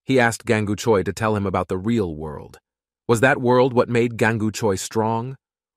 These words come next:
Or they are both some kind of cyborg now? Hyunjun showed an angry face.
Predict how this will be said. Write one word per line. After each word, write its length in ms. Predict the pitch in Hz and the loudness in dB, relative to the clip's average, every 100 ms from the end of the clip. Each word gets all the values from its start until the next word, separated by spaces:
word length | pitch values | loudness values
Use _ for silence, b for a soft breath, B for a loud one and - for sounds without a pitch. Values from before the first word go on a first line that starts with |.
| - | 2
Or 100 | 120 | 4
they 160 | 123 | 6
are 100 | 117 | 4
both 280 | 104 120 120 | 4 2 2
some 180 | - 113 | -2 -2
kind 200 | 117 104 | -2 -2
of 60 | |
cyborg 600 | 90 - 117 117 104 98 | -2 -2 0 2 0 0
now? 460 | 95 107 113 82 80 _ _ _ _ _ _ | -2 -2 -4 -8 -12 _ _ _ _ _ _
Hyunjun 520 | 143 131 120 117 107 | 2 2 2 0 -2
showed 260 | 98 110 101 | 0 0 0
an 120 | 98 - | -2 -4
angry 380 | 110 113 98 87 | -4 -2 -4 -6
face. 500 | - 98 76 - | -4 -4 -4 -10